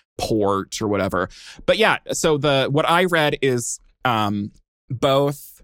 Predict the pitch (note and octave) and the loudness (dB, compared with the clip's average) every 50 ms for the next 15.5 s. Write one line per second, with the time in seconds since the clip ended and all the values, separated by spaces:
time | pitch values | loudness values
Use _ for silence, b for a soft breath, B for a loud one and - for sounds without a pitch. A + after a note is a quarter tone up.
0 | _ _ _ A#2 A#2 A2 G#2+ G#2+ A2+ A#2+ C#3 D3 D#3+ D#3+ F3 - - - D#3+ C#3+ | _ _ _ 0 2 2 0 0 0 0 0 0 0 -2 -4 -6 -4 -4 -4 -2
1 | - C#3 C3 C3 C3+ - A#2 A#2+ B2 A#2+ - - A#2 A2 A2 - - A2+ G#2+ G#2 | 0 0 0 2 2 0 0 -2 -2 -2 -2 -2 0 0 0 -2 -2 -2 -2 -2
2 | G#2+ - G#2+ G#2+ F#2 - A#2+ G#2+ G#2 G#2 G2+ G2+ G2+ G2+ G#2+ G2+ - _ - A#2 | -2 -2 -4 -6 -4 -2 -2 -2 0 0 -2 -2 -2 -4 -6 -8 -10 _ -4 -4
3 | A#2+ A2+ - A2 G#2+ G#2+ G#2 - G#2+ G#2 G#2 G2 F#2 F#2 E2+ D#2 D2+ C#2+ C2+ - | -2 -2 -2 -2 -2 -2 -2 -2 -2 -2 -2 -2 0 0 -2 -2 -2 -2 -4 -6
4 | - - _ _ - G#2+ G#2 G2+ G2+ G2 G2 G2+ - G2+ G2+ F2+ F2 F2 E2+ E2+ | -8 -12 _ _ -2 -2 0 0 0 -2 -4 -4 -4 -4 -2 -2 -2 -2 -2 -4
5 | G2 - - _ _ _ _ - F2+ F2+ E2 D#2 D#2 C2 D2+ F#2+ - - - _ | -4 -8 -12 _ _ _ _ -4 -2 0 -2 -2 -4 -4 -6 -8 -10 -12 -18 _
6 | _ _ _ _ _ - A2+ G#2+ - - - A2 G#2+ G#2 - - G#2+ A2 A2+ G#2+ | _ _ _ _ _ -6 -6 -6 -4 -4 -2 -2 -2 -2 -2 -2 -2 0 0 0
7 | A2 G2+ G2+ G2+ - - G#2+ G#2 G2 F2+ F2+ F2+ G2 - - - G2 G2+ G2 G2 | 0 0 -2 -4 -6 -8 -6 -4 -4 -4 -4 -6 -6 -6 -6 -6 -4 -4 -4 -4
8 | F#2 - - F#2 F2 - - F2+ - - E2+ D#2+ D#2 - A1+ C#2 - D2 B B | -4 -2 -2 -2 -2 -2 -6 -8 -6 -4 -4 -2 -2 -2 -2 -2 -4 -6 B B
9 | B B B B B B - - A3 B3+ - D4+ C#4 C#4 C4 - - - - - | B B B B B B -4 -4 -2 -2 0 -2 -2 -2 -2 -4 -8 -10 -12 -4
10 | - C3 A#2+ A#2+ B2 B2+ B2+ B2 B2+ B2 B2 B2 B2 B2 B2 - - B2 B2 B2 | 0 2 2 4 4 4 4 2 2 2 0 0 -2 -2 -4 -4 -4 -4 -2 0
11 | A#2+ A#2 A2+ A2+ A2 A2+ A2 A2 - - A#2 A#2 G#2+ G#2+ G2+ - - - - - | 0 0 0 0 0 -2 -2 -4 -4 -2 0 0 0 0 -2 -6 -14 -20 -20 -8
12 | _ - C3 D3 D3+ - D3 D#3 D#3 - - D#3+ E3 F#3+ G#3 A3+ A#3 A#3 G#3 F#3 | _ 0 0 0 2 0 0 0 2 2 0 0 2 2 2 2 0 -2 0 0
13 | E3+ D3+ C#3+ - - D3+ C#3 - C#3+ C3+ C3+ C3 B2 A#2+ A#2 A#2 A#2 - - A#2+ | 0 -2 0 0 0 0 0 2 2 2 2 2 2 0 0 -2 -4 -6 -8 -4
14 | A2 A#2 A2 G#2+ G#2+ - - A2+ G#2+ B2 A2+ - A#2+ B2+ C3+ C#3+ C#3 B2+ C3 A#2+ | -2 0 2 2 0 0 -4 -6 -4 -4 -2 0 0 0 2 0 0 0 0 0
15 | A#2 A#2 A2+ A2+ A2 A2 A2 A2 A#2 | 2 2 0 2 2 0 0 -2 -4